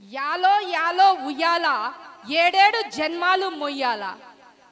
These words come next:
కళ్ళు తెరిస్తే ఉయ్యాల, కళ్ళు మూస్తే మొయ్యాల, నాలుగు దిక్కులు ఉయ్యాల, నలుగురు కలిసే మొయ్యాల." ఇంత జీవిత సత్యం.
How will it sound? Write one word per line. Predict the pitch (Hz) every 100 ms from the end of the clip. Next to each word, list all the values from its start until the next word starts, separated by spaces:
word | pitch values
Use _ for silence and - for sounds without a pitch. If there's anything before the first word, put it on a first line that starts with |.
| _
కళ్ళు | 262 269 330
తెరిస్తే | 285 311 320 359 - 381 359
ఉయ్యాల, | 277 262 254 302 285 254 202 190 - - - -
కళ్ళు | 269 311 330
మూస్తే | 294 320 349 - 349 349
మొయ్యాల, | 311 262 240 233 214 175 156 - - _ _
నాలుగు | 233 262 294 349 403 370
దిక్కులు | 370 320 320 403 415 381
ఉయ్యాల, | 269 277 294 330 320 269 226 214 - - -
నలుగురు | 214 220 247 254 277
కలిసే | 269 254 262 - 339
మొయ్యాల." | 359 247 175 165 147 - - _ _ _ _ _ _ _ _ _ _ _ _ 101 101 101 101 101 101 _ _ _ _ _ _ _ -
ఇంత | 294 339
జీవిత | 311 262 233 -
సత్యం. | 196 - - -